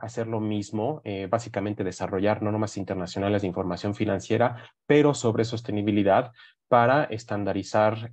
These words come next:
eh, la divulgación que se incluye en los estados, eh, no, perdón, no, no en los estados, sino en los reportes, eh, de sostenibilidad, eh, dedicados a los inversores. Entonces, eh, con el trabajo de sus dos manos, de sus dos brazos, el yasb y el I S S B,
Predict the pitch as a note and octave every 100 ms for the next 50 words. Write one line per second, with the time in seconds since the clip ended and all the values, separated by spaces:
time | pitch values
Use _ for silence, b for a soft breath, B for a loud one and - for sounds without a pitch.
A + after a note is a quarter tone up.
0 | - G#2+ F#2+ F#2 F#2 F#2+ F#2 F#2+ F#2+ F2+
1 | - G#2+ G#2+ - G#2+ F#2+ F2+ - G#2 G2+
2 | A2 - A2 F#2+ E2+ F#2+ - G2+ G2 G2+
3 | G2 - - - G2+ F#2 F2+ F2+ F2 A2
4 | A#2 A#2 A2 G2+ G#2+ G2+ F#2 A2 G#2+ F#2+
5 | F#2 G2 A2+ - G#2+ G2+ G2+ F#2+ - A2+
6 | A2+ A#2 A#2+ B B B - G#2 G#2 G2+
7 | G#2 - G#2 F#2+ G2 G#2 G#2 B2 - -
8 | G#2 G2 G2 - A2+ A2+ A#2 - A#2 A2
9 | A2+ C3+ C3 E3 D#3+ A2+ G2+ - G#2 G2
10 | - A#2 E2 - - - B B B A2+
11 | B2 C3+ D3 C#3+ - B2 G#2+ - A#2 A#2
12 | A#2+ B2 D3 - C3+ A#2 A2 G#2 A#2+ C3
13 | B2 B2 A#2 A#2 G2+ G2 - F#2+ A#2 A#2
14 | A#2 A2 G#2+ - G2+ F2+ F#2 A2 G#2+ G#2+
15 | G2 F#2+ G2 A2 A2 C3+ C3 B2 C3